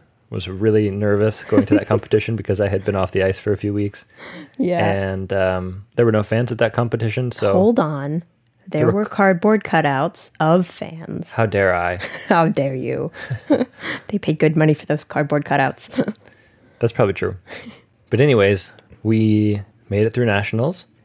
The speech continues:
Speaker 1: in Vegas. It was an experience. And then we went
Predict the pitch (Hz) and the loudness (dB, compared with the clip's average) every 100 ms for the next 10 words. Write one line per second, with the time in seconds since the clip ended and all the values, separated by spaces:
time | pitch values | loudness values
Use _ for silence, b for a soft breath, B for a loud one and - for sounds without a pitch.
0 | _ 104 92 98 98 139 165 - - _ | _ -6 0 2 4 2 0 -4 -10 _
1 | _ - 101 98 101 101 - 101 98 113 | _ -10 -4 -2 -2 -4 0 2 2 0
2 | 165 - - _ 110 101 101 104 101 101 | -2 -6 -12 _ -2 0 2 2 2 0
3 | 98 98 - _ - 98 107 101 110 107 | -4 -6 -14 _ -12 -2 0 2 0 0
4 | - | -6